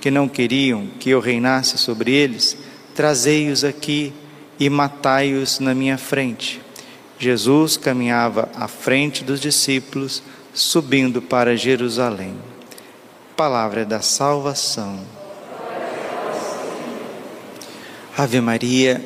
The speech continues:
cheia de graça, o Senhor é convosco. Bendita sois vós entre as mulheres, bendito é o fruto do vosso ventre, Jesus. Santa Maria, Mãe de Deus, rogai por nós, pecadores,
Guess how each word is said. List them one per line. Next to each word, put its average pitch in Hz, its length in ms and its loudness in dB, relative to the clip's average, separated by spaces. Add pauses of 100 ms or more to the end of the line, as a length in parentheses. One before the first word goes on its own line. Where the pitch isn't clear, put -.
cheia 127 460 2
de 110 120 -4
graça, 127 600 2
o 135 80 -4
Senhor 135 400 0
é 123 60 0
convosco. 135 840 0 (520)
Bendita 139 500 2
sois 131 380 2
vós 127 400 2
entre 123 220 -4
as 120 160 -2
mulheres, 127 680 0 (460)
bendito 143 420 0
é 131 40 4
o 127 60 0
fruto 143 460 2
do 127 140 2
vosso 135 420 0
ventre, 139 440 -2
Jesus. 131 680 -2 (580)
Santa 147 440 2
Maria, 135 580 2
Mãe 127 240 0
de 120 160 0
Deus, 147 580 2 (460)
rogai 147 380 2
por 139 260 -4
nós, 139 400 0
pecadores, 131 880 -2